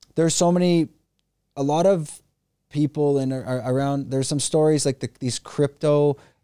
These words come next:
people that would own exchanges there in, in Canada. They would fake their death, and that you can go to India and change your face. And, like, they even, th-, that was the documentary. It followed them down that rabbit hole. I don't know. Th-,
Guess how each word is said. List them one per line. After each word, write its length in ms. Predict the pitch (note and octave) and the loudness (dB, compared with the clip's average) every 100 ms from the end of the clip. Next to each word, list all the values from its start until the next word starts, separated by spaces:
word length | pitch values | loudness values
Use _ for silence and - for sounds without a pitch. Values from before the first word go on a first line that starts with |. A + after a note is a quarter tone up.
| _ | _
people 260 | _ C#3+ C#3+ | _ -2 0
that 140 | C#3 C3+ | 2 4
would 120 | C3 | 4
own 160 | B2+ | 4
exchanges 680 | B2 - - B2+ C3 C#3+ C3+ | 2 -2 -2 -2 0 0 -2
there 140 | C3+ | -2
in, 200 | A#2+ A#2+ | -4 -4
in 240 | G#2+ B2 A#2 | -6 -6 -4
Canada. 480 | B2 B2 C3 C3+ C3 _ _ _ | -4 -4 -2 -2 -4 _ _ _
They 200 | B2 C3+ C#3+ | 0 2 4
would 120 | C3+ | 2
fake 300 | - E3 D#3 | 0 -2 2
their 140 | E3+ | 0
death, 340 | C3+ C3 D3 C#3+ | 4 4 2 2
and 180 | C3+ | 0
that 80 | C3 | 0
you 140 | C3+ C3 | 0 -2
can 180 | D3 | 0
go 160 | C3 C#3+ | 2 2
to 80 | D#3 | 2
India 340 | A2+ B2 D3+ D#3+ | 0 2 4 2
and 180 | C#3+ B2 | 2 0
change 260 | C#3 B2+ | 2 2
your 100 | A#2+ | 0
face. 540 | - B2 G2+ - - - _ | 0 -2 -2 -6 -14 -16 _
And, 120 | B2+ C3 | -2 0
like, 260 | B2 A#2 | 0 0
they 100 | - | 0
even, 440 | D3 D#3 D#3+ D#3+ C#3 | 2 2 2 0 0
th-, 140 | D3 | -2
that 200 | D3 D3 | 0 0
was 100 | D#3 | 0
the 100 | D3 | 0
documentary. 680 | C#3 C3 B2 B2+ C3 B2+ A2 | 2 0 2 0 2 0 -2
It 80 | G#2 | -2
followed 300 | B2+ B2+ B2 | -2 -2 0
them 120 | A#2 | -2
down 220 | A2+ A2+ | -2 -2
that 160 | A2+ G2+ | -4 -4
rabbit 320 | G#2+ A2+ A2 | -8 -6 -6
hole. 180 | G2+ F#2+ - _ - | -6 -8 -14 _ -4
I 80 | F3 | 0
don't 100 | G3+ | 2
know. 240 | F#3+ D3 | 4 2
Th-, 220 | C3+ C#3 | -2 -10